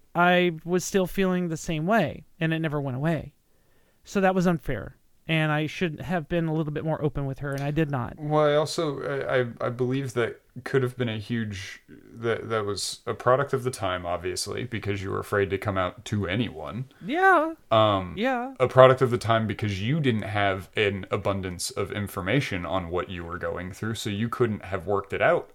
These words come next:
Speaker 2: on your own.
Speaker 1: Oh, no, by the time I met your mom, I knew exactly what the hell I was.
Speaker 2: Okay, well then, yeah, you just straight up lied to her,
Speaker 1: I
Speaker 2: you son
Speaker 1: did.
Speaker 2: of a bitch.
Speaker 1: I did.
Speaker 2: <laughs>
Speaker 1: That's, I'm,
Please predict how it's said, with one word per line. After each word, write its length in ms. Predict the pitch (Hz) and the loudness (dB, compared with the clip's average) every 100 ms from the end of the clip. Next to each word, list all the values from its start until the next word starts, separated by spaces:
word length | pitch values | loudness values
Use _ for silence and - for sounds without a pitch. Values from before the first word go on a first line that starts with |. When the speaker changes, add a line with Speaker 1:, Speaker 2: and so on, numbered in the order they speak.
| - | -4
Speaker 2:
on 180 | 98 | -4
your 240 | 90 87 82 | -4 -8 -10
own. 160 | 76 - | 0 4
Speaker 1:
Oh, 100 | 226 | 6
no, 180 | 226 | 6
by 120 | 196 208 | 6 4
the 100 | 233 | 4
time 320 | 233 262 330 | 2 2 2
I 80 | 269 | 2
met 160 | 226 | 2
your 140 | 190 190 | 2 4
mom, 260 | 190 180 | 6 6
I 80 | 165 | 4
knew 140 | 190 190 | 4 0
exactly 440 | 135 156 170 170 | 0 -2 -2 0
what 140 | 143 | 0
the 80 | 143 | 0
hell 140 | 143 127 | 0 0
I 100 | 127 | -2
was. 340 | - - - | -6 -6 2
Speaker 2:
Okay, 360 | 147 135 113 104 | 4 6 4 2
well 160 | 123 | 4
then, 140 | 131 131 | 4 4
yeah, 140 | 160 | 2
you 140 | 92 101 | 2 -2
just 200 | 117 - | -2 0
straight 200 | 110 104 | 2 2
up 120 | 101 | 2
lied 220 | 101 139 | 2 2
to 80 | 90 | -2
her, 120 | 80 | -2
Speaker 1:
I 60 | 143 | 0
Speaker 2:
you 60 | |
son 180 | 156 220 | 2 0
Speaker 1:
did. 0 | |
Speaker 2:
of 100 | 85 | 0
a 60 | 85 | -6
bitch. 340 | 85 - - - | -8 -10 -10 2
Speaker 1:
I 240 | 156 165 | 6 8
did. 300 | - 285 - | 8 8 8
Speaker 2:
<laughs> 340 | 226 302 - - | 10 12 12 12
Speaker 1:
That's, 300 | 233 392 349 - | 12 12 12 12
I'm, 320 | 415 220 220 | 12 12 12